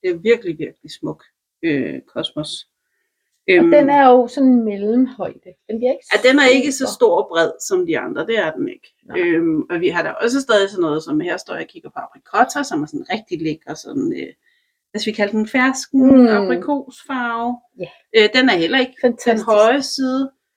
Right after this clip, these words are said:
Speaker 1: Vi, vi har udsolgt nu, men en af de rigtig lækre, øh, Cosmos er også cupcakes, synes jeg, eller cupcake blush.
Speaker 2: Vi har haft dem begge to, både cupcake white og blush,
Speaker 1: Ja.
Speaker 2: men, øh, de, hold da op.
Speaker 1: Og der er
Speaker 2: Dem
Speaker 1: blomsten
Speaker 2: er
Speaker 1: ligesom,
Speaker 2: godt,
Speaker 1: altså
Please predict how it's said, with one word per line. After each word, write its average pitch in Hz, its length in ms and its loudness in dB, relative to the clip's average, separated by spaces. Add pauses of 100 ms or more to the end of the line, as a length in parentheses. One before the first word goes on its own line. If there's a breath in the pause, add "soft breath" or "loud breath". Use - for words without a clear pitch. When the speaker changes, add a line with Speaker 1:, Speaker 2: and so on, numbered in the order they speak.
Speaker 1:
Vi, 214 60 0 (160)
vi 220 80 -2 (140)
har 226 460 0
udsolgt 294 420 -2
nu, 269 160 0
men 262 200 0
en 226 200 -4
af 208 80 -4
de 185 100 -10 (100)
rigtig 254 220 -2
lækre, 233 560 -2
øh, 196 60 -6
Cosmos 208 460 -6
er 185 60 -8
også 170 260 -12
cupcakes, 294 520 -2 (220)
synes - 280 -6
jeg, 233 100 -2
eller 175 160 -6
cupcake - 420 -16
blush. 269 340 -2 (400)
Speaker 2:
Vi 175 80 -12
har 190 220 2
haft 208 280 2
dem 226 120 0
begge 196 260 -4 (120)
to, 214 200 -2
både 196 240 -2
cupcake 190 440 -2 (140)
white 185 340 -2
og 202 120 -8
blush, 190 460 -2
Speaker 1:
Ja. 214 60 2
Speaker 2:
men, 185 120 2 (140)
øh, 180 60 2 (100)
de, 190 380 -6 (520)
hold 220 140 2
da 185 120 2
op. - 100 -8 (280)
Speaker 1:
Og 226 100 0
der 285 60 6
er 285 60 6
Speaker 2:
Dem 277 80 -2
Speaker 1:
blomsten 262 340 0
Speaker 2:
er 285 60 6
Speaker 1:
ligesom, 294 320 2
Speaker 2:
godt, 269 100 -2
Speaker 1:
altså 269 160 -2